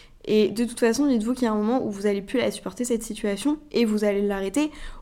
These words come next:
ou alors, on va l'arrêter pour vous. Donc, autant que vous preniez les choses en main à temps, avant de faire un burn-out, par exemple, et arrêtez, arrêtez,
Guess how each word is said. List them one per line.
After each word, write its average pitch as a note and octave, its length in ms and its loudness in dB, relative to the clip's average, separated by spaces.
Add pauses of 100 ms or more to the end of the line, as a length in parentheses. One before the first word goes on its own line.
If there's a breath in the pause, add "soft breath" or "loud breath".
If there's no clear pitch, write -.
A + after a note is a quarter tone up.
ou D#4 160 10
alors, A#3+ 500 6
on A#3+ 160 6
va A#3 160 10
l'arrêter G#3+ 440 6
pour G#3+ 200 -2
vous. F#3+ 160 -4 (420 loud breath)
Donc, A#3+ 500 4 (160)
autant C4 280 8
que C4+ 40 8
vous A3+ 80 2
preniez A3+ 280 4
les G#3+ 60 6
choses G#3+ 220 4
en G#3 100 4
main G3 300 0 (140)
à F3+ 140 2
temps, D#4+ 320 4 (320 loud breath)
avant G#3 260 6
de F#3+ 140 0
faire G3 240 -2
un F3+ 80 -4
burn-out, G#3+ 440 2
par - 120 -4
exemple, B3 420 2 (1400 soft breath)
et C4+ 280 8 (280)
arrêtez, A#3 500 6 (120)
arrêtez, A3 380 2